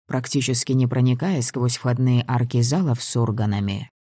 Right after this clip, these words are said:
Даже если Берти и Стэн стояли в метре друг от друга,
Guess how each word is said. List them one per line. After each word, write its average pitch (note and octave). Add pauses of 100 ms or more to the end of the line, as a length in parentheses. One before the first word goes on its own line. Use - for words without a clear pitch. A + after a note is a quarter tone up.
(200)
Даже C3+
если B2+
Берти B2
и -
Стэн A#2+
стояли A#2+
в A2+
метре C3
друг B2
от B2+
друга, G#2+